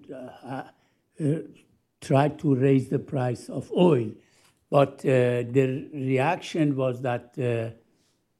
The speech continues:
really they, they couldn't sell their oil, uh, and, and actually, uh, at that time, twenty bi-, in the, uh,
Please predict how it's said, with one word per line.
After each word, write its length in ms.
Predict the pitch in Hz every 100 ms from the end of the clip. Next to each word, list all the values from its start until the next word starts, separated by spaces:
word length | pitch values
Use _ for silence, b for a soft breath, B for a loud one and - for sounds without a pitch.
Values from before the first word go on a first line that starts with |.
| _ -
really 640 | 156 135 127 151 147 143 131
they, 560 | 131 127 131 - 139 131
they 160 | 135
couldn't 400 | 131 - 143 135
sell 300 | 107 165 175 151 131
their 220 | 123 113
oil, 320 | 120 113 104 104 _ _ _ _ _ -
uh, 40 | 110 110 - -
and, 260 | 120 113 143
and 320 | 123 117 113
actually, 640 | 123 127 - 139 131 127 b b b b _ 160
uh, 200 | 123 123 - 269 - - _ -
at 220 | 123 120
that 260 | - 143 -
time, 320 | 139 131 131 -
twenty 380 | - 147 147 156
bi-, 300 | 131 147 - - _ _ _ -
in 140 | 190 156
the, 280 | 156 135
uh, 220 | 127 135